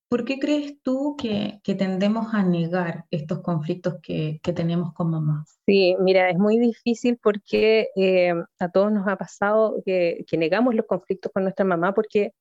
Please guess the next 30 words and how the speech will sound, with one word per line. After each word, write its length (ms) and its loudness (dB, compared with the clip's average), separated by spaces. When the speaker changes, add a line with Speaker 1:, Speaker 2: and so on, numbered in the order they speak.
Speaker 2:
en 100 2
el 60 0
fondo 220 0
es 40 0
muy 180 2
doloroso. 640 0
Hay 140 0
una 140 -2
parte 240 -2
infantil 600 -2
de 100 0
nosotros, 580 0
hay 160 0
un 140 -2
niño 240 -2
interior, 600 0
eh, 520 2
que 100 0
no 240 0
permite 680 -2
hacerle 440 0
juicios 440 -2
ni 180 0
culpar 380 0
a 60 0
los 140 -4
padres 460 -2
de 80 -2
nuestras 320 -6
carencias. 600 -8